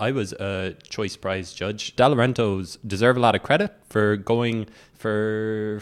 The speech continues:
fourteen years now and stronger than ever. Obviously, they had that breakup about ten years ago, which, uh, Golden Plec covered. I did a little bit on my blog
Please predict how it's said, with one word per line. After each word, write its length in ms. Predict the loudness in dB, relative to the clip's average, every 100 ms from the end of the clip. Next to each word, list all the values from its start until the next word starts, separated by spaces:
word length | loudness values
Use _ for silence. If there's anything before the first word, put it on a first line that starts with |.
| -4
fourteen 480 | 0 0 0 -4 -4
years 300 | -4 -4 -4
now 240 | -4 -4 _ _ -6
and 400 | -2 0 -2 -4
stronger 380 | -8 -4 -2 0
than 160 | -2 0
ever. 340 | 0 2 0 -4 -20 _ -10
Obviously, 300 | -10 -8 -10
they 120 | -6
had 120 | -4
that 160 | -4 -2
breakup 260 | -2 -2
about 280 | -2 -4 -2
ten 240 | -2 0
years 240 | 0 -2 0
ago, 240 | 0 0
which, 340 | 0 -2 -2 -6
uh, 160 | -6
Golden 360 | -2 0 0 -2
Plec 220 | -2 -4
covered. 340 | -4 -2 0 0
I 80 |
did 160 | 0 -2
a 40 |
little 200 | -2 -4
bit 120 | -4 -4
on 100 | -2
my 140 | -2
blog 300 | 0 0 0